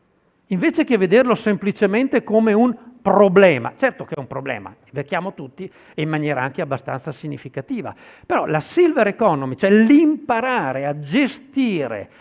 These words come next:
l'invecchiamento della popolazione e a fornire servizi adeguati al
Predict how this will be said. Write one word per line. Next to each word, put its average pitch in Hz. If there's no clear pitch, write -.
l'invecchiamento 247
della 190
popolazione 170
e 175
a 196
fornire 240
servizi 196
adeguati 170
al 165